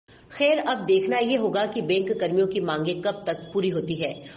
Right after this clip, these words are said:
और मांगे पूरी नहीं होने की स्थिति में वे क्या कदम उठाते हैं।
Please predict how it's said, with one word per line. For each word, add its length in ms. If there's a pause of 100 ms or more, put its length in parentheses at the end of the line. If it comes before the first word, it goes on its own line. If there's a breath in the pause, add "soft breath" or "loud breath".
और 120
मांगे 340
पूरी 240
नहीं 240
होने 240
की 180
स्थिति 280
में 320
वे 140
क्या 300
कदम 340
उठाते 460
हैं। 500